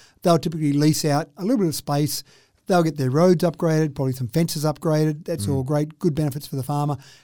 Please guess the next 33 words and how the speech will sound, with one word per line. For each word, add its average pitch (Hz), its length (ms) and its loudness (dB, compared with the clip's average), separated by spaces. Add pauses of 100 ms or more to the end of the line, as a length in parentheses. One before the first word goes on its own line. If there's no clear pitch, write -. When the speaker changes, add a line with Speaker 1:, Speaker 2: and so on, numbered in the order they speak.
(120)
Speaker 1:
And 180 120 0
now 165 160 4
they 156 240 0 (240)
then 160 220 0
get 139 140 0
a 131 140 -2
payment 151 520 0 (320)
for 151 200 2
the 131 100 2
lease 156 260 2
of 131 100 -6
that 165 200 -6
land 143 460 -2 (220)
that 160 160 -8
that 160 220 -4
wind 143 240 0
turbine 135 280 0
sits 151 180 -8
on. 139 200 -6
So 151 140 -4
for 147 140 -6
a 135 40 -4
farmer 214 460 -2 (220)
in 147 160 -4
that 233 220 2 (260)
scenario, 160 540 -2
fantastic, 185 680 0 (100)
Speaker 2:
Mm. 92 240 -8 (300)
Speaker 1:
because 165 880 2 (220)
he 156 200 -6
can 196 140 -6
keep 247 320 -4
running 175 480 -2